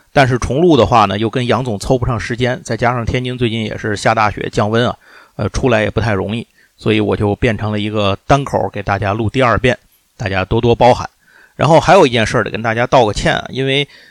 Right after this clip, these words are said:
呃，这两期也有朋友听出来了，这个声音啊，嗯，好像有一些奇妙的变化，比如说是什么，一会儿有朋友说是这个什么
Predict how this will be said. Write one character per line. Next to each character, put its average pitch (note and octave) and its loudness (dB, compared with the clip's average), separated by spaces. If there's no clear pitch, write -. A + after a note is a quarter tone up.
呃， G2+ -4
这 - 2
两 A2+ 4
期 - -4
也 C#3 4
有 C#3+ 4
朋 C3 -2
友 A#2+ -2
听 E3+ -2
出 C3 -4
来 - -4
了， - -8
这 A2+ -4
个 - -4
声 D#3 -2
音 B2 -2
啊， C#2 -6
嗯， G#2+ -8
好 G2+ -6
像 B2+ -2
有 G#2+ -4
一 - -14
些 B2+ -2
奇 - -6
妙 C#3+ 4
的 - 0
变 D3 4
化， - -4
比 A2 -2
如 G#2 0
说 B2+ 4
是 A2+ 2
什 G#2+ -2
么， A#2+ -2
一 A#2 -2
会 G#2 0
儿 G#2 0
有 - -8
朋 A2+ -8
友 A2+ -4
说 A#2+ -2
是 A2 -4
这 A2+ -2
个 G#2 -6
什 A2 -8
么 A2 -6